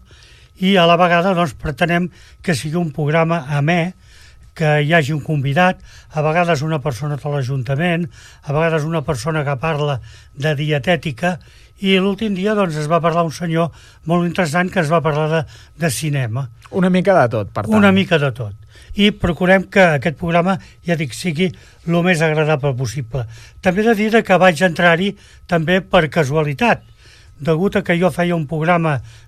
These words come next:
Speaker 1: de nit i la que és la presidenta del casal,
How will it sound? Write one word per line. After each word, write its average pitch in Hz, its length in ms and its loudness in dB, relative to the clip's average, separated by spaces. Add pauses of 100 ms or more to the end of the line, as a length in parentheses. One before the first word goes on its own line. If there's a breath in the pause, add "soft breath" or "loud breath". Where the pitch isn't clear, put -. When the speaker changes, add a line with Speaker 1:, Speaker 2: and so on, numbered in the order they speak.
Speaker 1:
de 156 160 0
nit 208 320 -2 (400 soft breath)
i 190 340 0
la 165 280 0 (100)
que 160 160 0 (640 soft breath)
és 180 240 0
la 151 160 0
presidenta 151 560 -2
del 147 160 -2
casal, 165 480 0